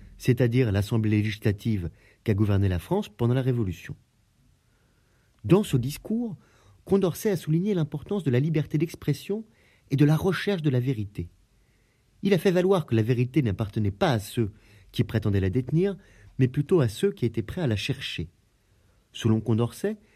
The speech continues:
chaque individu a le droit de chercher la vérité à sa manière, en utilisant sa propre expérience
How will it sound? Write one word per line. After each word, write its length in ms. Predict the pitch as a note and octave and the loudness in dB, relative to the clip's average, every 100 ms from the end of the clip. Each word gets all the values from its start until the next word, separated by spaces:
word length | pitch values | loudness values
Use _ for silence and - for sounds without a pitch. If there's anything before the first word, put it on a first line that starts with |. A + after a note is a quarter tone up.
| _ _ - | _ _ -10
chaque 340 | - G#3+ G#3 | -2 0 2
individu 520 | D#3+ C3 B2+ B2 C#3 | 2 2 0 0 2
a 20 | |
le 80 | A2 | 2
droit 220 | F#2+ A#2 | 2 0
de 80 | A2 | 0
chercher 340 | F#2 A#2+ - A#2 | -2 -4 -2 -2
la 80 | |
vérité 400 | F#2 F#2+ G2+ G3 | 0 -2 -2 0
à 80 | E3+ | 0
sa 200 | G2 F3+ | 0 -2
manière, 500 | C#3+ G#2+ F2 F2 B2 - _ _ _ - | 0 0 0 -2 -4 -10 _ _ _ -4
en 140 | A2 | 0
utilisant 420 | A2 A2+ B2 A#2 C3+ | 0 0 0 2 0
sa 160 | - | -2
propre 280 | - - - | -6 -6 -4
expérience 680 | - - G2+ F#2 B2 E3 | -6 -2 -2 0 -2 -4